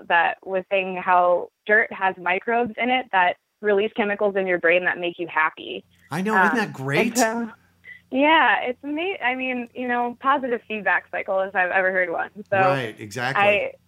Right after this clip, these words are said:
Speaker 1: yeah, I think you just have to get out there and get your hands dirty to understand what it is that everybody's so excited about. And you'll meet such great people doing that too. I, when I was first volunteering at,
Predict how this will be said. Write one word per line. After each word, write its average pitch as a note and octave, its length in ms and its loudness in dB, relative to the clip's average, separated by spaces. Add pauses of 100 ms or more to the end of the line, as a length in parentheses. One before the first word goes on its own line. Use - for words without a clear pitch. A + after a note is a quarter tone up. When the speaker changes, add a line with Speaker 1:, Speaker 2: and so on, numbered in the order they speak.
(760)
Speaker 1:
yeah, G#3 640 2
I A#3 100 -2
think C#4+ 220 -4
you D4 100 2
just D4 140 -2
have C#4 180 2
to C#4 140 4
get A3+ 160 4
out C#4 180 4
there B3 160 2
and A#3 140 -4
get A#3 100 0
your A3+ 100 0
hands A3 280 -4
dirty G3+ 360 -2
to F#3+ 340 2 (160)
understand G#3+ 800 0 (240)
what G3+ 220 2
it G3 120 0 (100)
is G3+ 200 -2
that F3+ 140 4
everybody's F#3 500 0
so F#3+ 80 -2
excited G3 400 0
about. F3+ 320 4
And G#3+ 140 0
you'll C4+ 200 6
meet B3+ 340 0 (120)
such B3 240 0
great A#3+ 260 -2
people A#3 320 0
doing G#3+ 280 0
that F#3+ 180 2 (120)
too. G3 360 2
I, F3+ 180 2
when G3+ 160 -2
I G#3 120 2
was G#3 220 -2
first B3 200 2 (560)
volunteering G#3+ 600 2
at, F#3 380 0